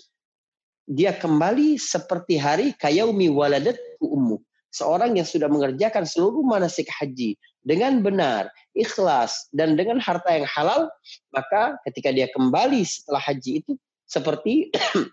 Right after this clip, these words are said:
<clears throat> dia kembali, eh, seperti orang yang baru lahir dari rahim ibunya. Artinya, tidak ada kesalahan, tidak ada kekotoran sedikit pun. Ini ibadah-ibadah di dalam Islam. Apa gunanya? Gunanya adalah untuk mensucikan diri kita.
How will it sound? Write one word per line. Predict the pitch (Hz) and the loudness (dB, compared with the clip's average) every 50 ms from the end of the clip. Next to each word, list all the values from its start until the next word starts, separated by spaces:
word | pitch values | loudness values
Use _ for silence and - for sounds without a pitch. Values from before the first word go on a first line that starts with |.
| _ _ | _ _
<clears throat> | _ _ _ _ _ _ _ _ _ - 127 | _ _ _ _ _ _ _ _ _ -6 -2
dia | 135 165 175 165 | 0 0 0 0
kembali, | - 156 135 127 135 151 185 247 294 - - - _ _ _ _ _ _ _ _ _ _ - 139 | 0 0 0 2 2 2 2 2 0 -2 -4 -12 _ _ _ _ _ _ _ _ _ _ -6 -4
eh, | 139 139 85 - | -2 -2 -2 -4
seperti | - - 135 - 185 185 - - - - | -4 -4 -4 -2 -2 -2 -2 0 0 2
orang | 180 175 196 202 190 | 2 2 2 2 2
yang | 165 143 131 | 2 2 2
baru | 135 135 147 143 | 2 2 2 2
lahir | 131 127 135 156 175 175 - - 208 170 | 2 2 2 0 -2 -2 -2 -2 -2 0
dari | 131 127 117 117 143 190 - _ _ _ _ _ _ _ | 0 0 -2 -2 -4 -6 -8 _ _ _ _ _ _ _
rahim | - 127 139 143 143 151 127 104 | -4 -4 -4 -2 0 0 0 0
ibunya. | - 127 113 117 131 131 107 92 85 - _ _ _ | 0 -2 -2 -2 -2 -2 -2 -4 -8 -12 _ _ _
Artinya, | - 110 110 - - 185 202 220 - - _ _ _ | -10 -10 -6 -4 -2 -2 -2 -2 -6 -8 _ _ _
tidak | - 135 147 - | -8 -6 -4 -4
ada | 120 117 113 | -4 -6 -8
kesalahan, | - 110 - - 120 123 123 139 147 165 160 151 | -8 -10 -10 -8 -6 -6 -6 -6 -6 -8 -8 -6
tidak | - 117 85 107 117 | -6 -6 -4 -6 -8
ada | 113 - | -10 -12
kekotoran | 110 - - 113 113 - - 135 113 104 98 | -16 -14 -12 -12 -10 -10 -10 -12 -12 -12 -14
sedikit | - - 104 110 - - 104 - _ | -12 -12 -14 -12 -12 -14 -14 -14 _
pun. | - - - _ _ _ _ - | -18 -18 -18 _ _ _ _ -2
Ini | - 254 285 277 269 _ _ _ - 135 | -2 -2 -2 -2 -6 _ _ _ -10 -6
ibadah-ibadah | 120 135 143 147 - - 120 113 113 104 104 101 92 | -6 -4 -4 -6 -6 -6 -4 -4 -2 -2 -2 -4 -4
di | 101 | -4
dalam | 95 98 90 82 - | -4 -4 -4 -6 -8
Islam. | - 101 - - - 104 - _ _ _ _ _ _ _ - | -8 -10 -10 -10 -12 -16 -20 _ _ _ _ _ _ _ -10
Apa | 185 - 196 | -8 -6 -6
gunanya? | 139 135 143 147 160 160 165 180 180 175 - _ _ - | -4 -2 -2 0 0 0 -2 -4 -6 -10 -14 _ _ -8
Gunanya | 117 120 127 123 139 139 131 123 107 101 | -4 -2 0 0 0 0 -2 -2 -4 -4
adalah | 101 98 104 127 170 175 - _ _ _ _ _ _ _ | -4 -4 -2 -2 -4 -6 -10 _ _ _ _ _ _ _
untuk | - 107 - - 104 | -16 -12 -10 -8 -8
mensucikan | 110 104 95 - 101 92 - - - 95 92 | -8 -8 -8 -10 -14 -16 -16 -14 -14 -12 -10
diri | 92 92 90 78 80 | -10 -10 -10 -12 -14
kita. | - - - _ | -18 -20 -20 _